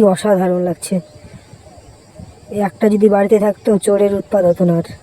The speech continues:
দারুণ লাগছে দেখতে, খুব সুন্দর। এর আবার শিং বেঁকে গেছে,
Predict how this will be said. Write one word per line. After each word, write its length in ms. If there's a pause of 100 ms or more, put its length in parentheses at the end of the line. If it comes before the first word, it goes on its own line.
(1500)
দারুণ 240 (100)
লাগছে 280 (560)
দেখতে, 300 (180)
খুব 140 (100)
সুন্দর। 280 (180)
এর 140
আবার 180
শিং 120 (100)
বেঁকে 280
গেছে, 200